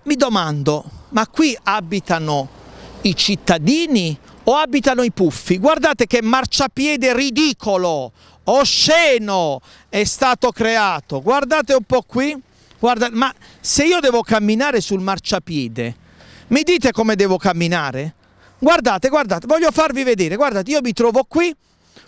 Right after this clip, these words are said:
percorro la strada, in giro, e trovo una curva pericolosissima, anzi prego al cameraman, prego il cameraman di stare attentissimo a non essere falciato, a non essere,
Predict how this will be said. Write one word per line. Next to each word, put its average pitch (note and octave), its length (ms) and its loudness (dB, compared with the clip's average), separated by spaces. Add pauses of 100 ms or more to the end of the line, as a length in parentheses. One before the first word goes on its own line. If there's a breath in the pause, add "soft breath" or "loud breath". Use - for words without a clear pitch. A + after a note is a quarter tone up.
(140)
percorro A3 640 2
la A#3+ 100 0
strada, E4 580 0 (920)
in D#3+ 120 0
giro, D4+ 420 2 (840 loud breath)
e D#4+ 140 2
trovo F4 300 2
una C#4 180 0
curva G#3+ 460 2
pericolosissima, B3+ 1120 0
anzi A3 380 -2
prego C#4 360 2
al A#3 160 2
cameraman, A#3+ 720 0
prego C4 240 0
il A#3 100 -2
cameraman C4 480 0 (300 loud breath)
di G3+ 120 0
stare C4+ 260 2
attentissimo A#3+ 720 -2
a - 20 0
non G#3 180 -4
essere G#3 380 0
falciato, G#3 720 -2
a F3 40 -2
non G3 140 -4
essere, G#3 400 -2